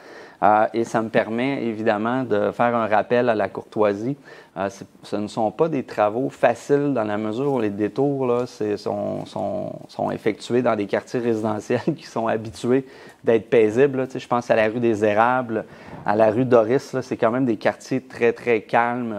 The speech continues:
reculés. Mais là, on, on fait bifurquer six mille véhicules dans ces rues-là actuellement. Euh, Albert Raymond aussi.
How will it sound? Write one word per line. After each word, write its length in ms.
reculés. 560
Mais 60
là, 100
on, 240
on 40
fait 160
bifurquer 500
six 240
mille 200
véhicules 540
dans 160
ces 220
rues-là 440
actuellement. 800
Euh, 220
Albert 360
Raymond 340
aussi. 320